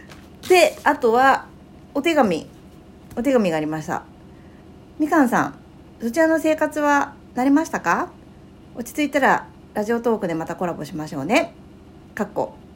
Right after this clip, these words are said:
ギフト飛んでくるから。<laughs> おい。<laughs> 私の枠でやろう、じゃあ。<laughs> ということで、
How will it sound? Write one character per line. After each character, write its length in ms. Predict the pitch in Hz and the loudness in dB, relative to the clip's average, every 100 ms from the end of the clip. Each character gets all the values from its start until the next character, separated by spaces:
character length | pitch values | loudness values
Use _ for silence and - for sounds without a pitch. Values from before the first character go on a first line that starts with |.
| - | -12
ギ 100 | 247 | -6
フ 80 | 233 | -4
ト 100 | 170 | -4
飛 120 | 180 | -2
ん 40 | 175 | 0
で 80 | 180 | 0
く 80 | |
る 80 | 175 | 0
か 80 | 139 | 0
ら。 80 | 143 - - - - 508 | 0 0 -4 -4 0 0
<laughs> 480 | 554 - 605 587 - | 0 0 0 0 2
お 140 | 508 | 4
い。 120 | - - - - - - - - - | 4 0 -8 -4 -4 -6 -10 -12 -20
<laughs> 680 | - - - - - - - | -20 -20 -20 -18 -14 -4 2
私 280 | - 415 | 4 6
の 120 | 392 392 | 6 6
枠 220 | 359 339 | 6 2
で 80 | 185 | 0
や 80 | |
ろ 80 | 156 | 0
う、 40 | 170 | -6
じ 60 | |
ゃ 60 | - | -6
あ。 20 | |
<laughs> 60 | 381 - - - 466 480 480 466 494 494 - - - - - 415 453 403 392 339 285 - | -6 -6 -12 -2 2 2 2 2 2 0 -4 -20 -20 -20 -8 -4 -4 -4 -8 -10 -8 6
と 60 | |
い 60 | 349 | 8
う 80 | 403 | 8
こ 80 | 349 | 8
と 140 | 285 | 8
で、 300 | 269 262 | 6 6